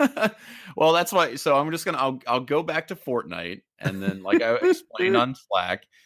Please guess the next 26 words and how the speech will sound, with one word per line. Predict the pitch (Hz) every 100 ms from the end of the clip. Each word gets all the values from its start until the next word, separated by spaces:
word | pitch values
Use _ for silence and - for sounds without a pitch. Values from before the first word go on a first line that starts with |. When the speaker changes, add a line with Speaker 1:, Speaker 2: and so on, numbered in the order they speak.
| _ _
Speaker 1:
and | 107
I | 101
will | 110
just | 120 - -
sit | 139
in | 165
the | 165
bushes, | 120 104 - 98 98 120
and | - 101
I | 110
will | 110
ruin | 101 113 139
the | 143
game | 120 117 117
for | 117
everyone | 107 110 92
else, | 92 98 -
and |
I'll | 101
just | 123 -
think | 139 139
about | 120 107
how | 107
awesome | 107 76 104 110 131
it | 95
was | 80 90 90 101 -